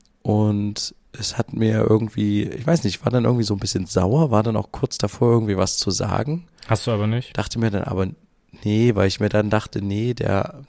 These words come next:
Speaker 1: der arme Mann, weißt du,
Speaker 2: Nee.
Speaker 1: warum, warum soll ich den jetzt zur Sau machen?
Speaker 2: Nee.
Speaker 1: Aber gleichzeitig dachte ich mir so, es ist so rücksichtslos und es ist so doof,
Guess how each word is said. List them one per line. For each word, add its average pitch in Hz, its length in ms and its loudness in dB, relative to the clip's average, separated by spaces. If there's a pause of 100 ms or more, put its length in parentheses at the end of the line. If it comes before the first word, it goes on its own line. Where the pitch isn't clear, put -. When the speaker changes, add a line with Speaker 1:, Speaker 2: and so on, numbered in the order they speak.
Speaker 1:
der - 200 -6
arme 120 200 -2
Mann, 110 360 0 (260)
weißt 123 180 -10
du, 139 60 2
Speaker 2:
Nee. 87 100 0
Speaker 1:
warum, 107 260 -4
warum 104 440 -4
soll 123 160 -8
ich 104 100 -4
den 117 140 -12
jetzt - 280 -8
zur - 120 -2
Sau 107 220 0
machen? 135 380 -4
Speaker 2:
Nee. 104 140 -6 (600)
Speaker 1:
Aber 110 320 0
gleichzeitig - 500 -2
dachte - 220 -4
ich - 80 -8
mir 117 140 0
so, 113 140 0
es 107 180 -2
ist 107 180 -2
so 139 320 0
rücksichtslos 117 920 -2
und 107 100 -2
es 104 140 -4
ist 110 180 -4
so 113 500 0 (920)
doof, 131 540 -2